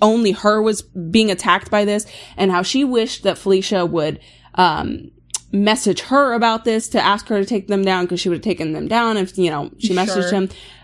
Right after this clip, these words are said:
Speaker 1: or she messaged her about this. But, um, I, I think Felicia was just trying to be like, "This
Speaker 2: Well,
Speaker 1: isn't okay for
Speaker 2: and
Speaker 1: the whole
Speaker 2: she, uh,
Speaker 1: community,"
Speaker 2: yeah,
Speaker 1: you
Speaker 2: she
Speaker 1: know?
Speaker 2: might not be the only one do-, I mean, I don't know, but she, I'm assuming isn't the only one doing
Speaker 1: Yeah, it
Speaker 2: it.
Speaker 1: was just that she posted her thing.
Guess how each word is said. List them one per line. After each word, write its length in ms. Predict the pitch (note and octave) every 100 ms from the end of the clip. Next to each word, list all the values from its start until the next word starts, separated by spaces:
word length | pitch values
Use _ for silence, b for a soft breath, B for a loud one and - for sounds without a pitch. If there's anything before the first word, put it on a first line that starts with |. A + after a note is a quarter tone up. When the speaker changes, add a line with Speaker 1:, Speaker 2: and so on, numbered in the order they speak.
| -
Speaker 1:
or 240 | G#3 -
she 160 | - G3+
messaged 600 | F#3+ G3 G3 F3+ - - -
her 240 | G3 F#3
about 300 | F3+ E3+ E3+
this. 260 | F3+ E3 -
But, 360 | F3+ D3 -
um, 520 | D#3+ D3 C3 A2+ F2 - - B B B -
I, 180 | F#3 -
I 120 | G3+
think 180 | G3+ A#3
Felicia 280 | G#3+ G#3 F3+
was 100 | F3
just 160 | E3
trying 160 | G#3 F3+
to 40 |
be 100 | E3+ E3
like, 240 | E3 -
"This 220 | F#3 A3+
Speaker 2:
Well, 60 | B3
Speaker 1:
isn't 140 | A#3 G#3+
okay 480 | G3 A#3+ G#3 G3+ G3
for 120 | -
Speaker 2:
and 60 | F3
Speaker 1:
the 40 |
whole 220 | - F#3+
Speaker 2:
she, 120 | - F3+
uh, 40 |
Speaker 1:
community," 240 | D#3+ C#4+
Speaker 2:
yeah, 160 | C#4+ A#3
Speaker 1:
you 60 | F3+
Speaker 2:
she 100 | G#3
Speaker 1:
know? 180 | G#3+
Speaker 2:
might 180 | G3+ C4+
not 160 | A#3+ A#3
be 60 |
the 140 | F#3+ G3
only 140 | F#3+
one 100 | E3 E3
do-, 60 |
I 120 | F3+ F#3+
mean, 100 | F3
I 120 | F#3+
don't 120 | E3+
know, 140 | E3+ D3+
but 120 | D#3+
she, 180 | F#3 F3
I'm 160 | F3 E3+
assuming 300 | - F4+ D#3
isn't 200 | C#3 D3
the 100 | D3+
only 160 | F#3+ G3
one 120 | G2
doing 220 | F3 F3+
Speaker 1:
Yeah, 180 | D#3+ E3
it 40 |
Speaker 2:
it. 20 | F#3
Speaker 1:
was 100 | -
just 200 | A3+ A3
that 120 | F3
she 160 | -
posted 540 | F3 G3+ D#3+ - E3 G#2+
her 160 | C#3
thing. 280 | - D3+ -